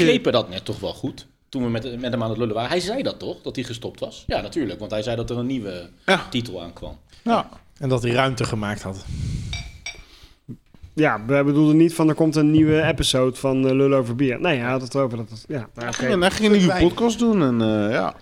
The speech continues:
Speaker 4: Fuck wijn, ja, precies. Ja, dat zei hij inderdaad.
Speaker 1: Maar
Speaker 4: Hmm.
Speaker 1: het is volgens mij al door twee verschillende mensen,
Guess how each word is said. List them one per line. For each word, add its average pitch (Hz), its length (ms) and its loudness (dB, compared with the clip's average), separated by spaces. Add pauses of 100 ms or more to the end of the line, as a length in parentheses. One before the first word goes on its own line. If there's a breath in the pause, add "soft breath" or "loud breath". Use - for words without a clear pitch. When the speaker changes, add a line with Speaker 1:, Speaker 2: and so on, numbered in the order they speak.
(260 soft breath)
Speaker 4:
Fuck 233 280 2
wijn, 220 260 4
ja, 226 220 4
precies. 196 380 2
Ja, 156 140 0
dat 123 140 -6
zei 139 160 -4
hij 113 80 -10
inderdaad. 110 480 -12
Speaker 1:
Maar 139 280 -4
Speaker 4:
Hmm. 127 340 2 (600)
Speaker 1:
het 131 160 0
is 127 80 -6
volgens 143 240 -2
mij 135 180 2
al - 420 -6
door 123 320 -2 (180)
twee 180 220 2
verschillende 143 420 0
mensen, 123 640 0